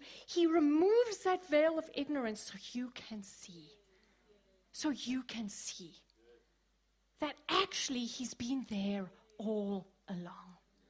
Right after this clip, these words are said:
And for Cornelius, this was a moment as he's just walking along, trying, you know, to do the right thing. This angel appears and directs him on a path that is gonna lead him to eternal life.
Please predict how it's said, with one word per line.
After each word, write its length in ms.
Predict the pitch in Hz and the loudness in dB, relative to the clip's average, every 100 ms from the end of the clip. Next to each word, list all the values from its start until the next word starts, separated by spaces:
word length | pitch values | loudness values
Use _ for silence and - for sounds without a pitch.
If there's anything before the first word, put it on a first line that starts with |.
| _ _ _ _ _ _ _ _ - | _ _ _ _ _ _ _ _ 4
And 140 | 359 | 4
for 160 | - 370 | 4 0
Cornelius, 680 | 359 381 359 427 440 370 - | 0 2 4 6 6 4 2
this 240 | 403 - | -2 0
was 160 | 370 311 | 0 2
a 40 | |
moment 380 | 269 330 403 330 | 6 6 4 2
as 140 | 269 | 2
he's 160 | 302 285 | 2 -2
just 260 | 403 - 269 | -4 -4 0
walking 500 | 294 415 427 403 311 | 6 6 6 4 4
along, 340 | 294 359 339 | 8 6 6
trying, 560 | - - 403 403 381 311 - - - - | 0 0 6 8 6 2 -6 -16 -10 2
you 100 | 370 | 6
know, 100 | 320 | 6
to 160 | - | 6
do 220 | 285 415 427 | 2 4 4
the 80 | |
right 240 | 320 330 339 | 4 4 2
thing. 320 | - 440 311 | 2 2 4
This 180 | 269 330 349 | 0 0 4
angel 360 | 440 415 381 | 4 4 4
appears 560 | 320 - 415 427 370 - - - | 4 2 0 2 2 -2 -8 2
and 100 | 330 | 2
directs 640 | 311 339 285 427 466 - 415 | 4 2 6 4 4 -2 0
him 140 | 370 | 2
on 140 | 359 | 2
a 40 | 330 | 2
path 460 | - - 415 320 | 0 -2 0 2
that 120 | 302 269 | 2 0
is 140 | 240 | -2
gonna 240 | 269 254 | -4 -4
lead 280 | 233 247 269 | -4 -4 -2
him 120 | 240 | -4
to 160 | 220 220 | -8 -8
eternal 400 | 202 208 202 185 | -8 -6 -8 -8
life. 420 | 175 180 - - | -10 -16 -18 -20